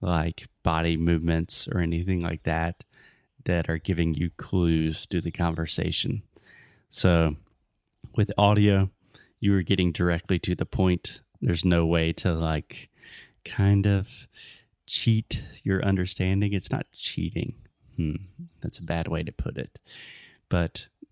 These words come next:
there are no extra signals and signs that are giving you hints and clues about what this group of people is talking about.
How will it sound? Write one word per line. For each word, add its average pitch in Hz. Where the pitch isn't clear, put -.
there 113
are 107
no 110
extra 104
signals 90
and 85
signs 85
that 87
are 90
giving 87
you 85
hints 95
and 98
clues 85
about -
what 95
this 85
group 104
of 90
people 90
is 87
talking 95
about. 98